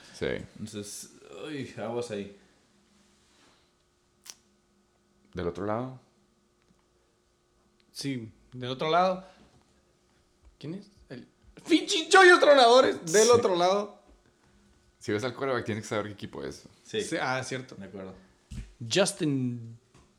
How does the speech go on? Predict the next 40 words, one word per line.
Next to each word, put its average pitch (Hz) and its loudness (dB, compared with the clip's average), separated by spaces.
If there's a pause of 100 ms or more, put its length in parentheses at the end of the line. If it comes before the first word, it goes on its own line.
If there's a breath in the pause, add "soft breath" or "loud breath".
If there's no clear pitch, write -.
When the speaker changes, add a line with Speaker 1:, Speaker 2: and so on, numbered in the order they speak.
(120)
Speaker 3:
Herbert. 127 -2 (800)
¿Cómo 233 -4
le 247 0
decía 165 -8
a - -12
este 196 -12
cabrón? 120 -6
Speaker 1:
Hancock. 92 -8
Le, 82 -8
le, 87 -6
le 104 -8
pusiste 95 -8
Speaker 3:
Herbie 226 6
Speaker 1:
Hancock. 190 2 (140)
Speaker 3:
Hancock. 127 -8
No, 165 2
Speaker 1:
Ajá, 190 0
Speaker 3:
pero, 170 4
Speaker 1:
ok. 147 2
Speaker 3:
pero 143 -2
antes, 196 -4
la 165 -4
temporada 175 0
pasada 196 2
no 196 -4
tenía 202 -2
otro. 180 -6 (1300)
Speaker 1:
La 82 -8
neta 78 -10
no 87 -6
me 85 -8
acuerdo. 82 -8 (280)
Speaker 2:
Herbie. 135 -12 (100)
Speaker 1:
Herbie 95 0
Fully 110 -4
Loaded. 123 -2 (180)
Speaker 3:
Herbie 269 8
Fully 302 8
Speaker 1:
<laughs> 285 8
Speaker 3:
Loaded. 320 8